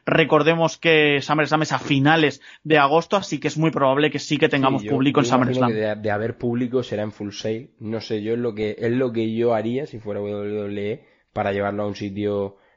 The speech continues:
Speaker 2: a un sitio que es conocido, que no va a haber problemas y que además, pues bueno, es un aforo ya por lo menos un poco respetable para lo que es W W E. En cualquier caso, eh,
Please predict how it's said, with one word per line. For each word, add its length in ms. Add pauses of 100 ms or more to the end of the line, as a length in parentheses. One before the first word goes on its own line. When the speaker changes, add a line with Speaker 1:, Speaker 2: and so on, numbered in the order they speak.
(220)
Speaker 2:
a 120
un 100
sitio 500
que 120
es 80
conocido, 760
que 120
no 100
va 120
a 20
haber 280
problemas 460
y 80
que 80
además, 300
pues 100
bueno, 240 (240)
es 140
un 100
aforo 560
ya 380
por 100
lo 100
menos 520 (180)
un 220
poco 340
respetable 800 (320)
para 220
lo 160
que 140
es 100
W 260
W 480
E. 140 (380)
En 160
cualquier 440
caso, 640
eh, 720